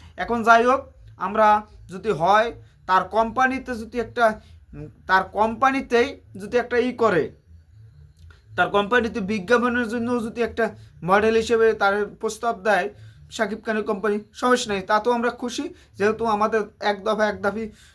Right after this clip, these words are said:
যেহেতু হয়েই গেছে, আমরা চাই যে করুক। আমরাও চাই, আপনারাও কি চান, আপনারা কমেন্টে জানান যে আপনারা কি চান। সবাই ভালো থাকবেন,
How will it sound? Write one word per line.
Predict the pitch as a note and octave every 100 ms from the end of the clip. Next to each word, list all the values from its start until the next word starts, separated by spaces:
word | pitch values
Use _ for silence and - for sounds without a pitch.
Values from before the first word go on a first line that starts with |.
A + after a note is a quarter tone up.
| _ -
যেহেতু | E3+ G#3 G#3+ G3+
হয়েই | A3 C4 B3
গেছে, | G#3 E3 C#3+ A2+ _ -
আমরা | F3+ G#3+ G#3+
চাই | G#3+ A3 D4+ - -
যে | F3 G3 -
করুক। | B3 A3+ E3 - _ _ -
আমরাও | F#3+ G#3+ B3+
চাই, | A#3 C4+ A#3
আপনারাও | G3+ A#3+ B3 A#3+
কি | A#3+ A3
চান, | F#3+ D3 A#2+ _ _ _
আপনারা | - - A3 A3+ A3+
কমেন্টে | G#3 A3+ A#3 A#3+ A3+
জানান | B3+ D4
যে | G#3 G3
আপনারা | G#3 A3 G#3
কি | F#3 D#3+
চান। | C#3 - _ _
সবাই | - A3 C4
ভালো | B3 B3
থাকবেন, | C4+ A#3+ C4+